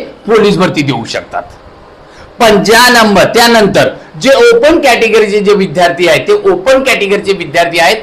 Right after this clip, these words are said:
ते अठरा वर्षापासून ते अठ्ठावीस वर्षाला ते काय करतात, पोलीस भरती देऊ शकतात. पण काही वेळेस आता एक जीआर कसा निघलेला आहे तुम्हाला सर्वांना माहिती, ईडब्ल्यूएस. मग त्यांना ईडब्ल्यूएस ला काय संधी दिली होती? अठरा ते एकतीस वर्षाला त्यांना एक संधी दिली होती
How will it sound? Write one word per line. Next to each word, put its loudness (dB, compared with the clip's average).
ते 2
अठरा 0
वर्षापासून 0
ते 0
अठ्ठावीस 0
वर्षाला 0
ते -4
काय 0
करतात, -2
पोलीस -2
भरती -4
देऊ -8
शकतात. -10
पण 0
काही -2
वेळेस 2
आता -2
एक 0
जीआर 0
कसा -2
निघलेला 2
आहे 0
तुम्हाला 0
सर्वांना 0
माहिती, -4
ईडब्ल्यूएस. 0
मग -2
त्यांना 0
ईडब्ल्यूएस 0
ला 0
काय -2
संधी -2
दिली 2
होती? 0
अठरा 0
ते -2
एकतीस -4
वर्षाला -2
त्यांना -2
एक -4
संधी -4
दिली -6
होती -12